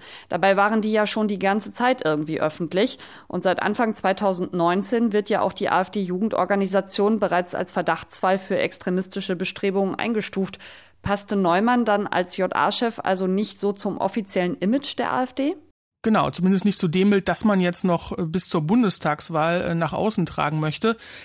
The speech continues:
Speaker 2: Denn so zerstritten die A F D auch ist, man muss wissen, dieser mögliche Erfolg bei der Bundestagswahl, der schweißt natürlich auch zusammen.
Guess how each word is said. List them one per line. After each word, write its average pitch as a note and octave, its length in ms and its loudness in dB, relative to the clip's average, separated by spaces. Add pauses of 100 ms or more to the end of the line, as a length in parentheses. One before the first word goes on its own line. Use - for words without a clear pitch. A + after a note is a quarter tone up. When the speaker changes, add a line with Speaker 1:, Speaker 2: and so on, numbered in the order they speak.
(120)
Speaker 2:
Denn F3 260 4
so G3+ 120 2
zerstritten A3+ 760 2
die G3 140 0
A E3+ 160 2
F E3+ 80 -2
D F#3+ 100 0
auch D3+ 100 2
ist, G#3+ 140 0
man F#3 120 4
muss F#3 180 2
wissen, G3 320 4
dieser F#3 200 0
mögliche G3+ 400 2
Erfolg A3+ 360 0
bei G3+ 100 0
der D#3+ 100 2
Bundestagswahl, D3+ 720 0
der D3+ 160 -2
schweißt - 440 -4
natürlich F#3+ 400 0
auch - 140 -2
zusammen. F#3 520 2